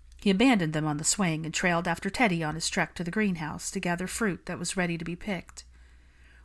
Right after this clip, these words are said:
While working, Hermione split her attention between the door of the greenhouse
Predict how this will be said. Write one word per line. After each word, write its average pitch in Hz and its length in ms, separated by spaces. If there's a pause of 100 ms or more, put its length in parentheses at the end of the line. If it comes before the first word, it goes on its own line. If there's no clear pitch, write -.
While 190 140
working, 202 440 (460)
Hermione 233 340
split - 280
her 190 100
attention 175 480
between 180 300
the 180 80
door 175 240
of 160 60
the 175 80
greenhouse 233 640